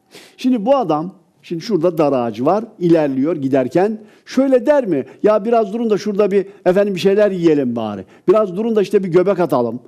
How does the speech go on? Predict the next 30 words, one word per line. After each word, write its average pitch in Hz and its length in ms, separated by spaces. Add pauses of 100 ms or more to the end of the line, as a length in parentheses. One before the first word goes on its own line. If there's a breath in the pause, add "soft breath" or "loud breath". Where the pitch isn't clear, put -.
(200 loud breath)
biraz 190 240
oynayalım." 180 720 (320)
He? 202 340 (300 soft breath)
Yani 208 440 (220)
o - 260
arada, 151 580 (220 soft breath)
yani 220 320
biraz 220 280
keyif 214 260
edelim, 185 340
zevk 165 320
edelim 139 400
der 160 200
mi? 247 220 (300)
Büyükler 151 460
diyor 165 180
ki, 220 240
"Elbette." 139 500
demez. 160 340 (240 loud breath)
Yani 175 360
şen 196 380
şakrak 185 600
gitmez 175 360
oraya. 120 380 (220 loud breath)
Çünkü 208 280
birazdan 165 400
ne 190 40
yapacak? 180 480 (220 soft breath)
Adam, 156 300 (200)
e, - 220